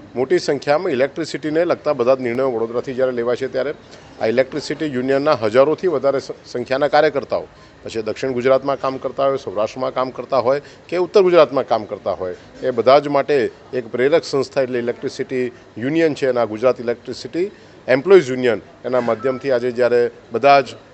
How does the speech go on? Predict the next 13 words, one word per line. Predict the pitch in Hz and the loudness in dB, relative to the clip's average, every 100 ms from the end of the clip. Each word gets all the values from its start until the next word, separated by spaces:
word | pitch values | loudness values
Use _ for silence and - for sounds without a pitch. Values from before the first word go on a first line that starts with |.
| - - - - - - - | -20 -20 -20 -20 -20 -20 -18
જી | - 143 | -6 -2
ઈ | 185 | 2
બીના | 160 143 127 104 - | 2 4 2 0 -10
જે | - 123 | -6 -2
કોઈ | 147 | -2
પણ | 143 143 135 131 - | -2 -2 -4 -6 -6
કર્મચારીઓ | 120 135 131 135 139 | -4 -4 -2 -2 -2
છે, | 147 135 | -4 -6
કર્મચારીઓ | 110 113 104 110 110 | -6 -8 -6 -8 -8
સ્નેહ | - 110 | -6 -6
મિલન | 113 117 | -4 -6
કાર્યક્રમનું | 113 107 113 113 113 | -2 -2 -2 -6 -2
આયોજન | 107 113 131 | -2 -2 -6